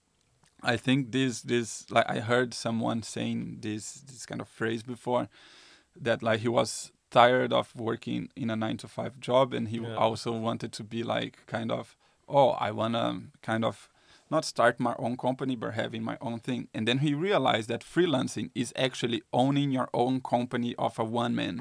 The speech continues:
Speaker 2: Yeah,
Speaker 1: right?
Speaker 2: yeah, yeah.
Speaker 1: So you have all the, the expenses, accounting. So you have
Speaker 2: All, all
Speaker 1: everything that a
Speaker 2: together in
Speaker 1: company
Speaker 2: one,
Speaker 1: needs
Speaker 2: yeah.
Speaker 1: to do. You have to do it yourself. So I think also that this other freelance,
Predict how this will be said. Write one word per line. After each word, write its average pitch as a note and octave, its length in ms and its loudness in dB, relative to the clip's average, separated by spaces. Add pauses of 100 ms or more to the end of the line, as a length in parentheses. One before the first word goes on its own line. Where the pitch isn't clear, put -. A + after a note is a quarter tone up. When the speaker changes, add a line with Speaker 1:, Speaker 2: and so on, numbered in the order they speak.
Speaker 2:
Yeah, G#2+ 80 -4
Speaker 1:
right? A#2 240 0
Speaker 2:
yeah, A2+ 220 -6 (260)
yeah. A#2 80 -8
Speaker 1:
So A#2+ 200 4
you B2+ 200 2
have A#2+ 220 2
all B2 180 4
the, A#2+ 240 -2
the - 340 -6
expenses, C3 880 0
accounting. B2 920 -2
So B2 180 0
you - 180 -2
have F#3+ 240 0
Speaker 2:
All, F#3+ 120 6
all - 80 2
Speaker 1:
everything F#3+ 480 4
that F#3+ 60 0
a F#3 40 0
Speaker 2:
together D3+ 380 4
in A2+ 80 0
Speaker 1:
company D3 320 2
Speaker 2:
one, C#3 80 2
Speaker 1:
needs D3 240 2
Speaker 2:
yeah. - 140 -2
Speaker 1:
to C#3+ 60 0
do. D3 320 -2 (300)
You C3 160 2
have C3 200 2
to C#3+ 100 -2
do B2+ 180 -2
it B2+ 240 -6
yourself. A#2+ 720 -2 (340)
So B2 200 0
I A#2 60 4
think D3 240 0
also C#3+ 260 2
that B2 260 2
this A#2+ 240 0
other B2 380 2
freelance, B2 800 -2